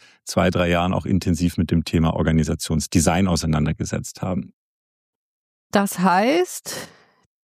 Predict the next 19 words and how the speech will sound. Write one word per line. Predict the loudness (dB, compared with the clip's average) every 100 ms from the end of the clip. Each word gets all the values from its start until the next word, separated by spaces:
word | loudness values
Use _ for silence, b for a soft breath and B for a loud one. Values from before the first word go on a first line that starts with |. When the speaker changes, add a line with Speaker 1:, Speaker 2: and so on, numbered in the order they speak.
| _ -12
Speaker 2:
Spritzen, | -4 -2 0 4 4
in | 6
denen | 6 6
die | 6
Impfung-, | 4 4 4 6
nee, | 6 4
Spritzen, | -2 -2 -2 2 4
in | 6
denen | 6 4
die | 4
Impfungen | 2 2 4 6
sind, | 6 6
macht | 4 2
ihr | 0 2
nicht, | 4 2 0 -4 -10
sondern | 0 2 4 4
was | 2 2
macht | 2 2 0
ihr? | -4